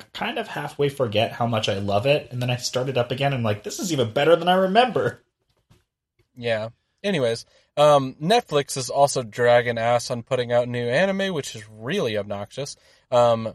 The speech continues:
Speaker 2: but what, what can you do? Um, they still haven't put out, uh, like, Attack on Titan season two on Netflix,
Speaker 1: Yeah.
Speaker 2: which is just like,
Speaker 1: It's on
Speaker 2: I can't
Speaker 1: Hulu, I think.
Speaker 2: Yeah, but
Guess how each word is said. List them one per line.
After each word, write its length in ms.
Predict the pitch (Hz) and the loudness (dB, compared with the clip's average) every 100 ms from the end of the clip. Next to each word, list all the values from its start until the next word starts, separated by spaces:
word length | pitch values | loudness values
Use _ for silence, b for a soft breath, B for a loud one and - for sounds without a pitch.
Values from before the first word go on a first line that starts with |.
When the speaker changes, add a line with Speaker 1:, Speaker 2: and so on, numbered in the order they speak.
| - | -12
Speaker 2:
but 380 | 139 160 151 123 | 0 2 2 0
what, 260 | 135 131 | 0 0
what 220 | 127 135 135 | -2 -4 -4
can 160 | 139 | -6
you 100 | 127 | -6
do? 320 | 117 110 113 113 _ | -4 -4 -4 -6 _
Um, 460 | 117 117 113 110 123 | -2 0 0 -4 -10
they 100 | 123 | -10
still 500 | 120 - - 120 135 | -8 -8 -6 -4 -2
haven't 360 | 139 147 160 135 | -2 -4 -4 -6
put 140 | 147 | 0
out, 320 | 151 147 143 - | 4 2 0 -2
uh, 360 | 139 123 117 | 2 2 2
like, 200 | 113 120 | 0 -4
Attack 300 | 123 131 127 | -4 -4 -4
on 80 | 131 | -4
Titan 260 | 123 123 123 | -6 -6 -8
season 360 | 123 131 - | -14 -14 -16
two 320 | 131 120 120 131 | -14 -10 -6 -6
on 140 | 117 | -4
Netflix, 520 | 110 107 135 151 - - _ _ - | -4 -4 -6 -6 -10 -20 _ _ -4
Speaker 1:
Yeah. 220 | 117 120 | 2 2
Speaker 2:
which 100 | 120 | 2
is 160 | 127 | -2
just 200 | 127 127 | -6 0
like, 420 | 139 123 113 - _ _ _ - | 4 4 2 -4 _ _ _ -6
Speaker 1:
It's 140 | 151 - | 0 2
on 160 | 285 - | 2 0
Speaker 2:
I 60 | - | -10
can't 400 | - - 214 214 | -10 0 4 4
Speaker 1:
Hulu, 480 | 214 202 196 143 113 | 4 2 2 4 4
I 80 | 104 | 2
think. 1000 | 101 - 135 151 110 98 95 92 104 - | 0 -6 -2 0 0 -2 -2 -4 -8 -10
Speaker 2:
Yeah, 320 | - 214 254 127 | -4 4 6 6
but 180 | 160 | 2